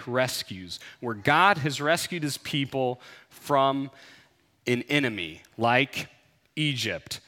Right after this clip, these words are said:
like Babylon, like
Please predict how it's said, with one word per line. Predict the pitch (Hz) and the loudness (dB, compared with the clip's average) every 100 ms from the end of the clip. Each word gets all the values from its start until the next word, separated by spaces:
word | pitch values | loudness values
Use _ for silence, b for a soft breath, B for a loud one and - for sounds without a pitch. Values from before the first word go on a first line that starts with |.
| b b 104 | b b 0
like | 123 131 135 - - - _ _ - | 4 4 2 -6 -12 -16 _ _ 2
Babylon, | 131 127 110 98 87 80 80 - | 4 4 0 -2 -2 -4 -10 -6
like | 113 | -6